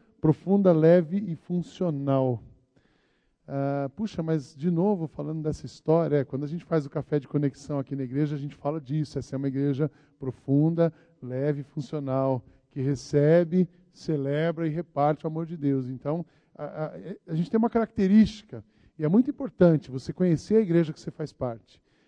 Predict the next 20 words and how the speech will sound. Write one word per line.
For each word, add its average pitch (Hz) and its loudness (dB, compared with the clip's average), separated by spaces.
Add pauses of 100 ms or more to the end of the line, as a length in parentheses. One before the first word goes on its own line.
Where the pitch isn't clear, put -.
(120)
É 147 2
muito 185 8
importante 220 2
você 202 -8
conhecer 190 -6
uma 180 -2
igreja 180 2
antes 196 -2
de 175 -6
dizer 170 -2
que 185 -8
vai 185 -4
entrar 202 -4
naquela 165 -8
igreja, 127 -2 (160)
de - -20
fazer 160 2
parte 208 -2
daquela 151 -6
comunidade, 131 -10